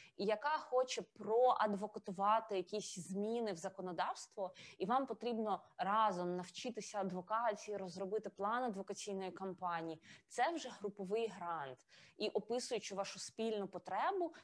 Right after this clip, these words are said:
ви можете подавати нього, е, максимальна сума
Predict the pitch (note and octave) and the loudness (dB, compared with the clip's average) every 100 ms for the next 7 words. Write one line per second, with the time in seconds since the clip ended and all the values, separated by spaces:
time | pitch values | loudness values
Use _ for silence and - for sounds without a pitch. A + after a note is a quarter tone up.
0 | _ A3 C4 A3+ G#3+ F#3+ - F3+ - _ | _ 0 2 0 -2 -8 -6 -4 -6 _
1 | _ _ _ _ _ C4 B3+ A#3 G#3+ - | _ _ _ _ _ -4 -4 0 2 2
2 | G#3 G3+ G3 F#3+ G3+ - A#3 A3+ G#3 G3 | 0 0 2 0 -2 -2 0 0 0 -4
3 | - A3+ A3 G#3 F3+ | -6 -2 0 2 2